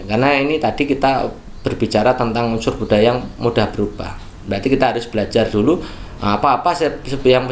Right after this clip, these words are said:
menyebabkan perubahan budaya itu. Yang pertama ada perubahan jumlah penduduk, penduduk, ada penemuan-penemuan baru,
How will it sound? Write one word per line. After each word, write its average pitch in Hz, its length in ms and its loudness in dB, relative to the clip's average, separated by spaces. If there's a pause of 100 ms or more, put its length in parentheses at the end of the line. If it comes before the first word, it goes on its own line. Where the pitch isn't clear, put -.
(280)
menyebabkan 135 560 2
perubahan 117 720 0
budaya 120 400 4
itu. - 240 -2
Yang 113 200 2
pertama 170 440 0
ada 151 320 2 (320)
perubahan 147 360 2
jumlah 120 400 0
penduduk, 117 480 0
penduduk, 123 560 2
ada 110 320 2
penemuan-penemuan 110 960 2
baru, 107 440 2